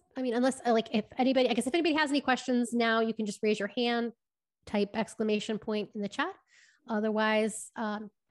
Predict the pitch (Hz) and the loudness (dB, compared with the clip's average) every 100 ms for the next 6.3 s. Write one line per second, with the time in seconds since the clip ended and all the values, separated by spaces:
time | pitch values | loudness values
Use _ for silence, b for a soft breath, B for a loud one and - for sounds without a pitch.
0 | - 208 - - 226 214 214 214 214 196 | -14 -10 -8 -6 -4 -2 -2 -2 -4 -2
1 | 214 214 208 220 240 247 - - 202 202 | -2 -2 -6 -6 -8 -10 -14 -8 -4 -4
2 | 196 b b b b b b _ _ 208 | -6 b b b b b b _ _ -8
3 | - - 214 - - - _ _ _ - | -6 -2 -2 -4 -12 -14 _ _ _ 0
4 | 220 214 214 214 220 240 262 294 302 b | 0 0 0 0 2 0 0 -2 -6 b
5 | b b - - 240 226 226 196 - 240 | b b -10 -2 4 6 4 0 -2 0
6 | 269 - | 0 -4